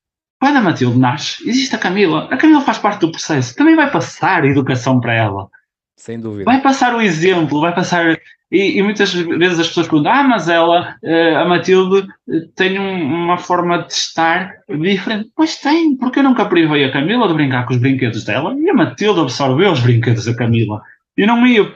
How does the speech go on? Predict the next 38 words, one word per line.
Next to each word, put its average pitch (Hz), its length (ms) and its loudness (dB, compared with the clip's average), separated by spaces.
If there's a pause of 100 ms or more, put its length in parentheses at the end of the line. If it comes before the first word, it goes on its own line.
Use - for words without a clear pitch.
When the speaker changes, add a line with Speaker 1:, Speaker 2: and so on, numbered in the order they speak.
(220)
Speaker 1:
não 220 240 0
ia 220 200 0
permitir 160 600 2
que - 120 -2
a 170 40 0
Camila 170 340 0
não 226 240 2
brincasse 156 640 -2
e 185 40 0
não 208 200 0
ia 190 160 2
dizer 156 320 0
à 156 40 0
Matilde, 165 460 -2
"Não 214 220 0
brinques 240 320 -4
com - 100 -8
os 143 60 -4
brinquedos 143 340 0
da 131 100 -2
Camila." 120 240 -2
Ou 120 60 -14 (160)
seja, 127 340 -4 (200)
logo 208 320 0
por 180 140 2
aí 165 400 -2 (220)
já 185 100 -4
temos 190 240 -4
uma 180 120 -2
dificuldade 165 800 -2 (480)
na 131 120 -2
parentalidade, 120 760 0
que 123 200 -6
é, 95 180 -8 (220)
tivemos 170 340 2
que 165 100 0
nos 156 200 2
adaptar, 139 640 -6